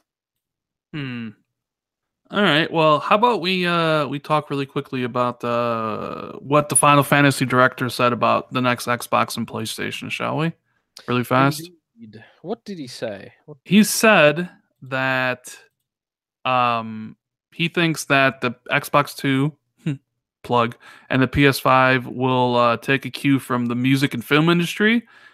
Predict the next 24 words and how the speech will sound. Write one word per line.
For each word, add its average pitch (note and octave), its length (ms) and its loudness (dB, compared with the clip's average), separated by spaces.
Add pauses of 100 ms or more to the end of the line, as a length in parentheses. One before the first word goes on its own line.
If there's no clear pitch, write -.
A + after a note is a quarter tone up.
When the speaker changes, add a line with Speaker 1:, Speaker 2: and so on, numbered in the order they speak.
(120)
Speaker 1:
and A#2 180 0
both D3 240 4
of C#3 80 -2
them C3 260 4
will B2+ 460 0
offer B2+ 340 -2
users B2 560 -4
to B2+ 160 -6
subscribe B2 500 0
to A#2+ 80 -2
digital F#3 500 6
cloud-based D3+ 760 0
services. A#2+ 720 -8 (1080)
And A#2 200 -4
that A2+ 140 -2
Speaker 2:
Oh, C#3 260 -10
snap. G#2 560 -18 (280)
Speaker 1:
Yeah. A2+ 340 -2 (720)
Uh, G#2+ 420 -6
so B2 360 0
that C3 200 2
is A#2+ 160 -2
what A#2+ 300 0
his C3 460 -4